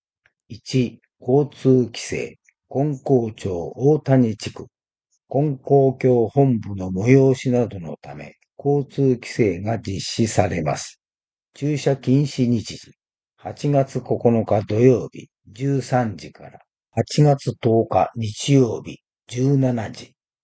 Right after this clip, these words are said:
車両通行禁止日時、八月九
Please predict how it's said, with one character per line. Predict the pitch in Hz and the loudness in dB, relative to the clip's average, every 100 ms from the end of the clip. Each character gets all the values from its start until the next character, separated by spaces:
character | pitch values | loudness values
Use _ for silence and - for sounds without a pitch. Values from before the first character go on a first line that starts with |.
| _ _ _ | _ _ _
車 | - 98 | -14 -6
両 | 123 151 139 | 0 2 0
通 | - - 135 131 | -2 -2 0 0
行 | - 127 113 | 4 4 4
禁 | - 123 123 | 0 2 2
止 | 113 113 | 0 0
日 | 107 92 - | 0 -2 -12
時、 | - - _ _ | -20 -20 _ _
八 | _ - 95 143 | _ -20 -10 -2
月 | 143 135 135 | -2 -2 -6
九 | - | -6